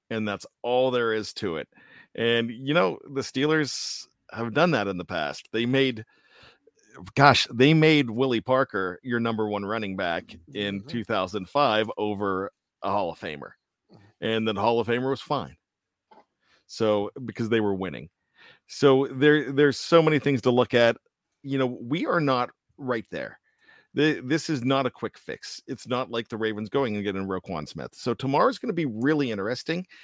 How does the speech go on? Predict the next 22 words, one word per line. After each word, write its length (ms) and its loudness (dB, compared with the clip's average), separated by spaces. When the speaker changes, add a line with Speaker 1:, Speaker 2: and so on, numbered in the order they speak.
Speaker 1:
to 100 0
see 140 -2
what 140 2
happens. 500 0
You 160 2
should 260 4
keep 260 6
it 80 2
right 220 2
here 420 -2
on 120 -6
B 160 -2
T 200 -2
S 120 -2
C 300 -6
to 80 0
find 260 2
out 200 2
everywhere 560 6
we're 180 0
going 460 -2
this. 300 0